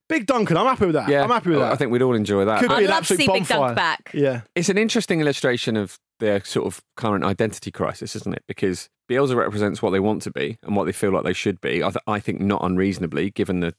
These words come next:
Speaker 2: status of Everton and, and, you know, w-, what they've done in the game. And also Dyche or Allardyce sort of just clinging to the Premier League,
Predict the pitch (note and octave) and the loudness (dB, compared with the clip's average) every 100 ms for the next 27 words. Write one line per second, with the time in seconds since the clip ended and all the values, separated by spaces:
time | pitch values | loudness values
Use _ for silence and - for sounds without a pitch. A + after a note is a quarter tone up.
0 | - - F#2+ F2 F2 F2 E2 - F2 E2+ | -10 -4 -4 -2 -4 -4 -4 -4 -4 -4
1 | - F2 - G2 E2 D#2+ - F#2+ - G2+ | -4 -6 -6 -6 -4 -6 -10 -14 -8 -4
2 | F#2 F2 G#2 G#2+ C2+ C2+ A1+ F#2+ - - | -2 -2 -2 -2 -2 -4 -4 -6 -8 -20
3 | - - A2+ A2 - G2+ G2 F#2 _ _ | -18 -4 -2 0 2 2 2 -2 _ _
4 | _ A#2+ G#2+ G2+ G#2 G2+ G2+ G2 F#2+ - | _ -4 -2 0 0 2 2 2 0 -4
5 | - - - A#2+ G2 A2+ - _ - - | -8 -10 -2 0 0 -2 -4 _ -12 -2
6 | B2+ A#2+ A2+ A2 G#2 G2+ F#2+ - F#2+ - | 2 2 4 2 2 0 -2 -4 -4 -2
7 | A2+ G2+ F#2 E2+ D2 - | 0 0 0 0 -2 -6